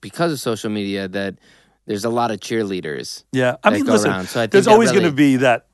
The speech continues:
Speaker 1: But you can see, you, even if somebody doesn't believe it, they're
Speaker 2: Right.
Speaker 1: still out there saying, "Hey, congrats, blank." Or
Speaker 2: Right.
Speaker 1: they're still liking the post. They're still
Speaker 2: Right,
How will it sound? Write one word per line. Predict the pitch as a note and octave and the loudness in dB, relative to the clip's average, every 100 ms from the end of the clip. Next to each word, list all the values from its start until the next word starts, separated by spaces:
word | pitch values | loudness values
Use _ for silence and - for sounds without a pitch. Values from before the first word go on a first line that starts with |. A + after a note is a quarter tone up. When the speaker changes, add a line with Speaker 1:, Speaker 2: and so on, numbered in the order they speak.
| _ | _
Speaker 1:
But | D#3 | -2
you | D3+ | -2
can | E3 C#3 | -2 -4
see, | - E3+ - | -4 -8 -6
you, | C#3+ C3 _ _ | -8 -10 _ _
even | E3 E3+ D#3+ | -6 -2 -2
if | B2 | -2
somebody | - C3 A#2+ | -4 -4 -2
doesn't | A2 G#2+ G#2 F#2+ | -2 -4 -4 -6
believe | G#2 C3+ D#3 G#2+ | -4 -2 -2 -4
it, | G2+ | -4
they're | A2 | -4
Speaker 2:
Right. | A2+ A#2 | 0 2
Speaker 1:
still | D3+ | 2
out | - A#2+ A2 | 2 -2 -2
there | A2 G#2 | -4 -4
saying, | A2 G#2+ G2+ G2 | -6 -6 -6 -6
"Hey, | A#2 G#2 | -6 -6
congrats, | A2 G2+ G#2+ G2+ G2 - | -8 -4 -4 -4 -6 -14
blank." | D3 G#2+ F2 - - _ - - | -12 -10 -10 -14 -20 _ -20 -6
Or | B2+ | -2
Speaker 2:
Right. | A#2+ | 0
Speaker 1:
they're | C3+ B2+ | 0 -2
still | D#3 C#3 | 0 -2
liking | A#2+ B2 C3 B2+ | 0 -4 -4 -4
the | G#2+ | -6
post. | G2 A#2+ F#2+ A1+ - - - _ _ - - | -6 -4 -4 -6 -14 -18 -20 _ _ -10 -6
They're | A#2 | -2
still | - | 4
Speaker 2:
Right, | F3 | 6